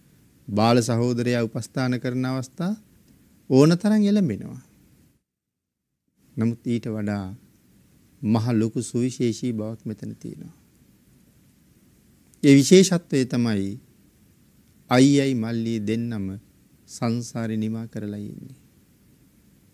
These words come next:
එහෙම මුණ ගැහිීමක් කොයිතරම් කලාතුරකින් සිද්ධ වෙයිද? ඉතින් චුන්දයන් වහන්සේ තමයි සාරිපුත්තයන් වහන්සේට ළඟ ඉඳගෙන දිගටම උපස්ථාන කරන්නේ.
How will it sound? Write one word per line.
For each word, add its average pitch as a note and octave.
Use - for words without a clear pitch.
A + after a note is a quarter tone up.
එහෙම E3
මුණ B2+
ගැහිීමක් C3
කොයිතරම් A#2+
කලාතුරකින් A#2+
සිද්ධ G#2
වෙයිද? -
ඉතින් C3
චුන්දයන් B2
වහන්සේ A2
තමයි G2+
සාරිපුත්තයන් D3
වහන්සේට A2+
ළඟ G#2+
ඉඳගෙන G2+
දිගටම E3
උපස්ථාන C3
කරන්නේ. -